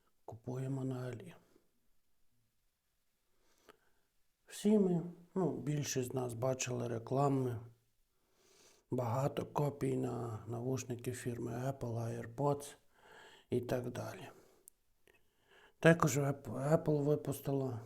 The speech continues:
свої, свої повнорозмірні навушники. Ну і китайські брати,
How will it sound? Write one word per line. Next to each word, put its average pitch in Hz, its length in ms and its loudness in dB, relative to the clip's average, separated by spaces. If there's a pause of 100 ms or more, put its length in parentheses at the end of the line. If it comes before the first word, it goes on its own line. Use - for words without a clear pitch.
(120)
свої, 139 380 0
свої 139 340 2
повнорозмірні 135 880 2
навушники. 156 720 2 (920)
Ну 170 140 8 (100)
і 127 60 -2
китайські 131 680 -2
брати, 175 600 4